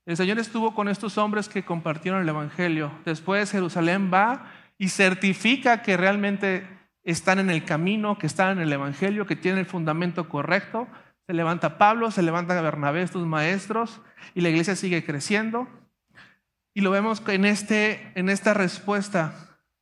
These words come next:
nada egoísta, sino llena de amor y generosidad por esta iglesia. Acuérdate, en Jerusalén, ¿cómo empezó la iglesia? Tenían en común todas las cosas, pero cada quien agarró, así como Bernabé, a-, agarró su,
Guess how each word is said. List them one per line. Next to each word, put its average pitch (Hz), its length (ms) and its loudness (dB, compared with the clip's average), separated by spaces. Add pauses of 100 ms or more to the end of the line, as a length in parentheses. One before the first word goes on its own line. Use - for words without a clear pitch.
(120)
nada 196 400 4
egoísta, 208 680 2
sino 165 340 -2
llena 196 460 0
de 185 100 -2
amor 165 340 -2
y 220 60 -6
generosidad 165 960 0 (260)
por 180 300 -2
esta 196 340 2
iglesia. 175 720 0 (1080)
Acuérdate, 202 500 0
en 165 60 -2
Jerusalén, 170 520 2 (400)
¿cómo 220 180 -4
empezó 220 320 -2
la 208 100 0
iglesia? 175 460 0 (600)
Tenían 208 240 0
en 247 80 0
común 208 300 0
todas 226 180 2
las 214 160 2
cosas, 208 400 0
pero 160 300 -4 (180)
cada 190 220 2
quien 220 240 -2
agarró, 202 360 2
así 185 160 0
como 196 220 0
Bernabé, 165 480 -2 (480)
a-, 170 80 0
agarró 170 480 2
su, 185 480 -2